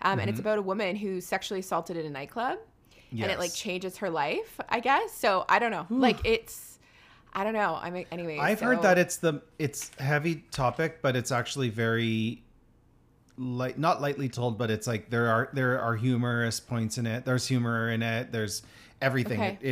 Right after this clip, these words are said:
Speaker 2: it, it ranges the full gamut of the, the kind of the human e-, experience or something like that. And
Speaker 1: Okay.
Speaker 2: I have heard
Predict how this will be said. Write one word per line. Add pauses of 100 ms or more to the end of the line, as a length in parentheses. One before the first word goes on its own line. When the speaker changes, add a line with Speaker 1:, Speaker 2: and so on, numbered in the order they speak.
Speaker 2:
it,
it
ranges
the
full
gamut
of
the, (120)
the
kind
of
the
human
e-, (340)
experience
or
something
like
that.
And (420)
Speaker 1:
Okay.
Speaker 2:
I
have
heard